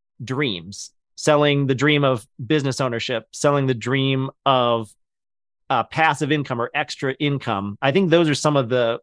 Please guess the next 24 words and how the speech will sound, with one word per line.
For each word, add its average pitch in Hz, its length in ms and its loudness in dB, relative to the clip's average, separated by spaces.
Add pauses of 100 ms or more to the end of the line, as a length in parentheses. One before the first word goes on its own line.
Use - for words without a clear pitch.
(120)
the 123 300 -4
solutions 131 880 0
or 120 80 2
the, 107 320 0
the 110 100 -6
features 123 800 0 (360)
that 123 280 2
you're 123 100 0
selling 123 460 0
more 127 180 0
than 117 320 -4
you're 120 140 -4
selling 120 340 0
actual 117 280 -2
franchising 123 720 0
opportunities. 113 440 0
'Cause 156 120 -2
I 185 40 2
don't 180 160 2
know 160 160 4
if, 139 120 -4 (360)
like 143 120 0
you 147 140 -4
mentioned, 147 440 0